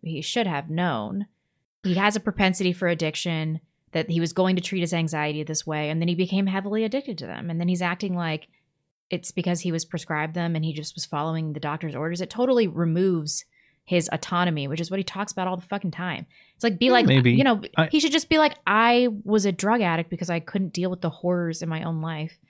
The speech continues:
Speaker 1: And it would make him more appealing. I just think that the way he skirted that issue was distasteful.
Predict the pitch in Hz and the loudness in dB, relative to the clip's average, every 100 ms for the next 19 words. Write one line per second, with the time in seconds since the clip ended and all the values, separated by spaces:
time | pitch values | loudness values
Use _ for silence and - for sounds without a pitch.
0 | _ _ _ _ - 180 165 175 190 196 | _ _ _ _ -2 0 2 2 2 2
1 | 180 180 180 180 - 247 - 156 185 - | 2 0 -2 -2 -6 -6 -4 -2 -2 0
2 | 208 160 175 165 185 190 - - 170 180 | 0 0 -2 0 0 0 0 -2 -4 -6
3 | 165 - 170 - 151 143 - _ _ _ | -6 -6 -6 -6 -6 -4 -6 _ _ _
4 | _ _ _ - - _ - - - 175 | _ _ _ -20 -20 _ -20 -16 -12 -8
5 | 180 165 - 202 | -6 -8 -10 -16